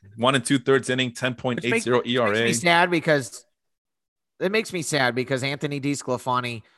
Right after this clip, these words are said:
Speaker 2: um, did pretty well for me for my fantasy season, and I ended up winning,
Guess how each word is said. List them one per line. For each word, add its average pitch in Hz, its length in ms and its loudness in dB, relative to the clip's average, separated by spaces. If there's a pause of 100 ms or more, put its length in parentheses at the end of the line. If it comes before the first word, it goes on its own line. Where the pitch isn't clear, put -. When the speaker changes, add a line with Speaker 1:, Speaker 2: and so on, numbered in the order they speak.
(380)
Speaker 2:
um, 113 540 2 (240)
did 127 360 -2
pretty 151 240 0
well 143 220 4
for 135 160 -6
me 131 300 -6
for 120 260 -2
my 127 280 0 (220)
fantasy 113 440 -6
season, 107 460 -8
and 104 180 -10
I 120 180 0
ended 127 220 -4
up 113 120 -2
winning, 113 380 -12